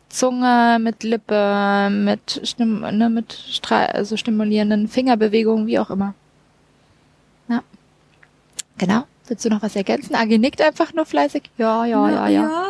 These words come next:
Speaker 2: weil das so,
Speaker 1: <laughs>
Speaker 2: ähm, das stimmt, das ist, wird oft nicht mit, mit einbezogen, dass das auch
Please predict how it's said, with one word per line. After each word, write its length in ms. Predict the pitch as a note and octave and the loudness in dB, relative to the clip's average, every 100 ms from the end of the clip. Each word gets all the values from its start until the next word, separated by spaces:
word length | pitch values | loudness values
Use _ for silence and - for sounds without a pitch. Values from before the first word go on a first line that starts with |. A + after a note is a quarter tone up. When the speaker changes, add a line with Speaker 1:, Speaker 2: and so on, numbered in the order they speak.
| F#4 | 2
Speaker 2:
weil 160 | B3 - | 2 4
das 160 | F4+ | 2
so, 60 | E4+ | 4
Speaker 1:
<laughs> 500 | C4 C#4 C4 - - | 2 0 -4 -6 0
Speaker 2:
ähm, 340 | D4+ C#4 C#4 - | 2 2 0 -2
das 180 | D4 C#4 | -4 -2
stimmt, 340 | - F#4 F#4 | 0 -2 -2
das 140 | D4+ D4 | -2 0
ist, 220 | D#4 - C#4+ C4+ | -2 -2 -4 -4
wird 240 | D4+ - - | -4 -6 -6
oft 400 | D#4+ - - C4 | -6 -6 -6 2
nicht 360 | C#4+ D#4 - | 4 2 0
mit, 400 | C#4+ D4 D4 - | 0 0 -2 -6
mit 300 | C4+ C4+ C4 | -2 -2 -2
einbezogen, 1040 | - C#4 D#4+ D4 C4 - - B3+ B3+ B3+ B3+ | 0 0 2 0 -4 -4 -2 0 2 2 2
dass 220 | A#3+ - | 0 -2
das 340 | B3 A#3+ - | -2 -2 -2
auch 200 | A#3+ B3 | 0 0